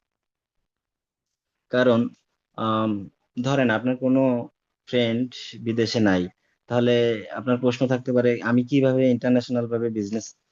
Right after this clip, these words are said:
বিজনেস, বিজনেসম্যান হব বা বিজনেস করব?" সেই ক্ষেত্রে আমি বলবো যে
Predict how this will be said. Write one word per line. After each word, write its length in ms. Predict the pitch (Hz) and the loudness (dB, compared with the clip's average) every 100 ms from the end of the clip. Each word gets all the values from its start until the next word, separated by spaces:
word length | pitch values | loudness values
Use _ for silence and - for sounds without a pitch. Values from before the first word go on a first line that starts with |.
| _ _ - | _ _ -10
বিজনেস, 500 | 110 110 117 113 98 - | -4 0 0 0 -4 -4
বিজনেসম্যান 500 | 113 110 113 - 117 | -2 0 -2 0 0
হব 260 | 113 110 107 | 0 0 2
বা 120 | 110 | 2
বিজনেস 420 | 107 104 107 104 | 2 0 0 -2
করব?" 460 | - 107 95 101 143 _ _ _ _ _ _ | -2 -2 -2 -6 -8 _ _ _ _ _ _
সেই 220 | - 131 | -4 -2
ক্ষেত্রে 300 | 131 143 139 | 0 0 2
আমি 220 | 131 131 | 4 4
বলবো 340 | 139 139 123 110 | 4 2 2 0
যে 380 | 113 117 113 | 2 2 2